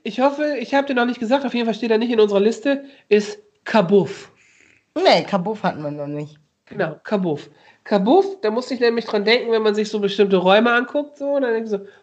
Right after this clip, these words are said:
Speaker 1: „Oh, was ist denn das für ein Kabuff? Das ist aber wohl klein. Kleiner, kackstickiger Raum, Kabuff.“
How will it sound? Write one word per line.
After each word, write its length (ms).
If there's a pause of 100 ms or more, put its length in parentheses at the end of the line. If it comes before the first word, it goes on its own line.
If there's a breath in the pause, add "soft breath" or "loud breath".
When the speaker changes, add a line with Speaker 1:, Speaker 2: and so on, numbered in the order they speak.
(120)
Speaker 1:
„Oh, 160
was 80
ist 60
denn 80
das 140
für 80
ein 60
Kabuff? 480 (180)
Das 160
ist 20
aber 180
wohl 80
klein. 360 (540)
Kleiner, 380
kackstickiger 760
Raum, 320
Kabuff.“ 520